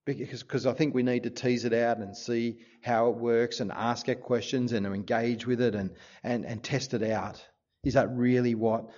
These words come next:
the scriptures are saying elsewhere, not just here? Um, you know, and is it true? And so I just, I urge you to put that, when we announce the date, it's October the fifth, I think it is.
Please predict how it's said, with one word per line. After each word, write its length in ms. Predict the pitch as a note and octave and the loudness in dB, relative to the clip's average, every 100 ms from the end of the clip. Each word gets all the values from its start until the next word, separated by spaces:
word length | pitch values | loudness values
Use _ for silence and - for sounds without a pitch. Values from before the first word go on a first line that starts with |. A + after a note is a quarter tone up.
| - _ | -20 _
the 40 | |
scriptures 400 | A#2+ - B2+ A2 | -6 -4 -6 -6
are 40 | G2+ | -8
saying 360 | - G#2+ G#2+ | -6 -6 -6
elsewhere, 440 | G#2 B2 - C#3+ D3 | -4 -4 0 2 4
not 160 | A2+ | 2
just 200 | - - | -2 -10
here? 420 | - A2+ A#2+ D#3 D#3+ - - - - - | -6 -2 0 -2 -4 -14 -20 -20 -20 -12
Um, 640 | G#2+ A2 A2 A2 G2+ F2+ - _ - | -6 -4 -2 -2 -4 -6 -10 _ -6
you 60 | |
know, 260 | B2+ A2+ C3+ | -2 -2 -2
and 300 | B2 A#2+ - - _ _ | -2 -2 -4 -14 _ _
is 180 | A#2 | -6
it 100 | B2 | -6
true? 480 | - - A#2+ D#3 E3+ - - - _ _ _ _ _ _ _ - - _ _ | -6 0 4 4 0 -6 -16 -20 _ _ _ _ _ _ _ -20 -20 _ _
And 120 | C3+ | -2
so 120 | C3 C#3+ | 8 8
I 120 | C#3 | 8
just, 200 | C3 C3 | 6 -2
I 440 | - C3+ - - - | -6 -6 -6 -12 -6
urge 240 | D#3 D3 B2+ | 6 6 6
you 120 | A2+ | 0
to 60 | - - | -2 -4
put 140 | - D#3+ | -2 6
that, 220 | C#3+ C#3 | 6 4
when 200 | C#3+ C#3 | 0 2
we 140 | C3 B2+ | 4 2
announce 300 | B2 C3 C3 | 2 0 -2
the 80 | A#2 | -2
date, 300 | B2+ C3 B2 | 2 2 0
it's 340 | A2+ - - | -6 -10 -6
October 400 | A#2 - C#3 A#2+ | -6 -2 -2 0
the 80 | G#2+ | -4
fifth, 360 | - - C#3 | -6 -4 -2
I 60 | A#2+ | -2
think 180 | A#2 B2 | -4 -2
it 80 | A#2+ | -2
is. 300 | B2+ B2+ | -2 -4